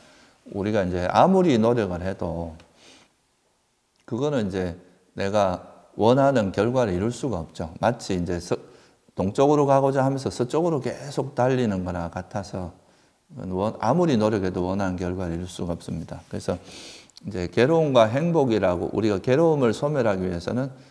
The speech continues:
괴로움이 무엇인지, 이제 그 괴로움에서 벗어난 괴로움의 소멸, 완전한 행복이 무엇인지를,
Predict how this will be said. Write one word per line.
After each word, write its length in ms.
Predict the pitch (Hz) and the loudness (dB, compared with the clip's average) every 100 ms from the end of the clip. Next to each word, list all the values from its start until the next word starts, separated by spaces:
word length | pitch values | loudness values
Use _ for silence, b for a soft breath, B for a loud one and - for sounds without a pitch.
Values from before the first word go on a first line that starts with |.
| B | B
괴로움이 400 | 123 165 185 127 | 0 2 2 2
무엇인지, 680 | 92 90 92 98 92 87 80 _ b b b b | 0 0 -2 -2 -6 -6 -12 _ b b b b
이제 360 | 85 87 85 - - | -10 -8 -8 -12 -10
그 200 | 104 101 | -4 -2
괴로움에서 600 | 107 117 127 113 92 87 | 0 2 4 2 0 -4
벗어난 600 | 98 107 101 92 113 139 - B B _ | -2 -2 -2 -2 -2 -4 -12 B B _
괴로움의 360 | 104 107 101 90 | -4 -2 -2 -2
소멸, 360 | - 117 85 - - | -2 -2 -2 -8 -8
완전한 420 | 92 90 117 117 | -4 0 0 0
행복이 420 | 123 175 143 95 | -2 0 0 0
무엇인지를, 880 | 85 87 92 - 95 92 90 101 143 | 0 -2 -2 -4 -4 -4 -2 -2 -4